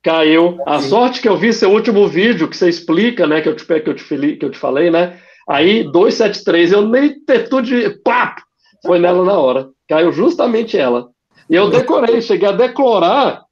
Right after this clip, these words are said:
Speaker 1: os, os, os guard bandwidths e o Open, é, One Resource Block, pra na-, se caísse diferente, eu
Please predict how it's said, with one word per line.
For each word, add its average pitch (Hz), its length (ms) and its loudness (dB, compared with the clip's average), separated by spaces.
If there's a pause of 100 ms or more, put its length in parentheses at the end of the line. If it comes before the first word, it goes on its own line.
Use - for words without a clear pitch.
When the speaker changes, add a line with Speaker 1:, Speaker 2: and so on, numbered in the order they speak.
(240)
Speaker 1:
os, 170 520 2
os, 156 320 -2
os 143 200 -2
guard 175 400 -2
bandwidths 180 960 -2
e 165 140 0
o 175 380 4
Open, 202 420 0 (140)
é, 147 120 2
One 175 300 2
Resource 165 500 -2
Block, 214 400 -2 (400)
pra 170 200 0
na-, 202 180 -2
se - 260 -8
caísse 233 380 0
diferente, 208 560 0
eu - 180 -2